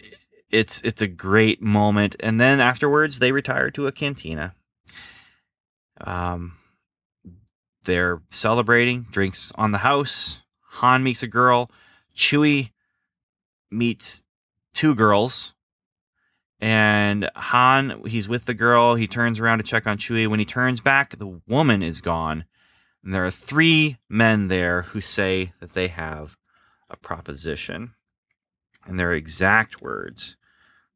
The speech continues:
are, "We have a proposition to put forth to you, honored off-worlder. It is a most agreeable proposal, we assure you. Unless, of course, you have an unfortunate aversion to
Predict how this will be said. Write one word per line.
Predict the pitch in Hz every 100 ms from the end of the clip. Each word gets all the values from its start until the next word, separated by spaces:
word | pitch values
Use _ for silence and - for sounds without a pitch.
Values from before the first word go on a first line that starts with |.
| _ -
are, | 78 76 71 73 76 76 78 80 87 98 107 117 131 156 165 _ _ _ _ _ _ _ _ _ _ _ _ _ _ _ _ _ _ _ _ _
"We | 98
have | 135
a | 165
proposition | 151 156 143 123 - 110
to | 110
put | 131 -
forth | 120 110 -
to | 120
you, | 101 92 90 87 _
honored | 92 90 90 92
off-worlder. | 76 82 - 64 65 58 53 - _ _ _
It | 92
is | 98
a |
most | 101 120 131
agreeable | 123 107 131 156 107
proposal, | - - 82 76 80 92 _ _
we | 90
assure | 92 - - 78
you. | 71 69 - _ - - -
Unless, | 113 127 175 190
of | 175
course, | - 135 131 -
you | 120
have | 123 120
an | 117
unfortunate | 147 175 185 180 - 175 -
aversion | 131 117 143 139 127 131 127
to | 139 127 120 113